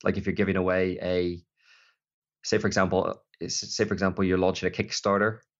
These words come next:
and you're giving away your Kickstarter product as the, you know, the prize. You know, you could send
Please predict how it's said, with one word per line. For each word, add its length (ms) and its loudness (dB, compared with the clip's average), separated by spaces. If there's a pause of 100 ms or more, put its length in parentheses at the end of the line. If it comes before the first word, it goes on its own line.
(960)
and 260 2
you're 100 0
giving 220 2
away 260 4
your 160 0
Kickstarter 520 0
product 440 0 (320)
as 220 -6
the, 340 0 (220)
you 120 -4
know, 280 0
the 60 -2
prize. 640 0 (880)
You 120 0
know, 60 4
you 180 4
could 180 0
send 580 2